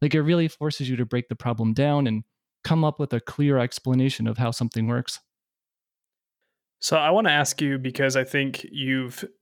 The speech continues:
Speaker 2: set yourself up as an industry expert on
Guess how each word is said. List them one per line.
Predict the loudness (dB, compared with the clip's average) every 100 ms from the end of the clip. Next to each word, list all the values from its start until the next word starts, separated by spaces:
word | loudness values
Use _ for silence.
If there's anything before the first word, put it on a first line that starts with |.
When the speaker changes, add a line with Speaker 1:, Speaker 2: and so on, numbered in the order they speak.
| _ _
Speaker 2:
set | -2 0
yourself | 0 0 0 2
up | 0 0 -2
as | -2 -2 -4
an | -8 -6
industry | -4 -4 -4 -2 -2
expert | -4 -6 -6 -6 -8
on | -8 -6 -8 -8